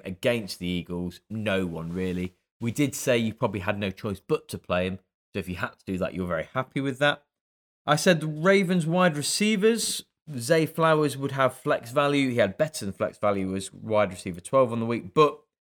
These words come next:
Bateman and O B J were non-factors. I've looked this week to help us from our sits. Look at D V O A, defense adjusted value over average. You also have offensive D V O A, so it kind of throws the acronym out somewhat.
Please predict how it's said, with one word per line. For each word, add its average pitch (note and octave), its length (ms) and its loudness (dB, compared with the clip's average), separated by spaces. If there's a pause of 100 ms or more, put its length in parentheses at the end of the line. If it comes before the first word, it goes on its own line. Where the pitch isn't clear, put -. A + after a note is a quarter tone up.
(120)
Bateman G#2 300 0
and G2+ 100 2
O F#2 60 0
B G2 60 -2
J F#2+ 180 0
were F#2 160 -2
non-factors. G2+ 1040 -2
I've G#3 260 4
looked F#3 320 0
this F3 220 0
week C#3+ 140 -2
to - 80 -12
help D3 220 4
us - 140 -12
from B2 120 -4
our G#2+ 120 2
sits. - 440 -6
Look E3 100 4
at E3 100 0
D A3+ 140 6
V F#3 160 6
O E3 160 6
A, E3+ 320 4 (220)
defense D3+ 360 -2
adjusted B2 320 -6
value G#2 220 4
over F#2+ 180 2
average. A#2+ 320 2
You B2 160 0
also D#3+ 260 0
have B2+ 220 -4
offensive C3+ 640 -2
D G#2+ 200 -2
V F#2 180 -2
O F2 80 0
A, F2+ 120 0
so - 120 -10
it - 60 -20
kind G2 140 -6
of F#2+ 60 -8
throws G#2 440 -2
the F#2+ 300 -2
acronym - 460 -8
out F2 260 -6
somewhat. F#2 600 -6